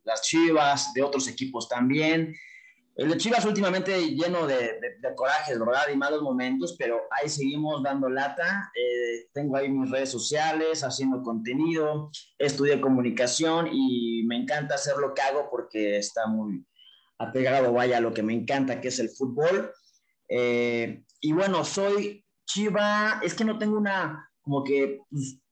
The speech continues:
o alguien que le vaya, no tengo familiares del Guadalajara y muy pocos amigos. La verdad es por eso que suena muy trillado, cursi, no sé, pero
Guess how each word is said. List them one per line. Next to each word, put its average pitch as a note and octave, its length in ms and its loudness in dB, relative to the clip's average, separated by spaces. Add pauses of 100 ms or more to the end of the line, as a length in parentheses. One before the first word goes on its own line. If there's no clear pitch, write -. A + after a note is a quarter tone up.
o E3 100 -2
alguien F#3+ 360 4
que E3+ 80 2
le D3 100 2
vaya, D#3 320 4
no F#3 160 2
tengo F3+ 320 -2
familiares D3 640 0
del B2+ 180 0
Guadalajara A#2+ 720 -4 (420)
y C3 300 2
muy D#3+ 240 2
pocos E3 340 2
amigos. C#3+ 500 2
La C#3 200 2
verdad D3+ 180 2 (180)
es F#3 100 -2
por F3+ 180 -2
eso F#3 220 -4
que C#3+ 420 -2
suena F3+ 240 -2
muy F3+ 260 0
trillado, C3 540 -2
cursi, B2+ 320 0
no C3+ 80 2
sé, C3 240 -4
pero B2+ 120 -2